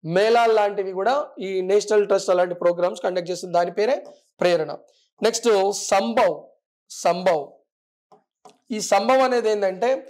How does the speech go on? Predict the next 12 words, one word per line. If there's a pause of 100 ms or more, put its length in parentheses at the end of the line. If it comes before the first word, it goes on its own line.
(320)
ఈ
నాలుగు
రకాల
వైకల్య
బాధితుల
యొక్క (680)
పరికరాలు
ఏవైతే
ఉంటాయో, (560)
పరికరాలు, (460)
వాళ్ళకి
సంబంధించిన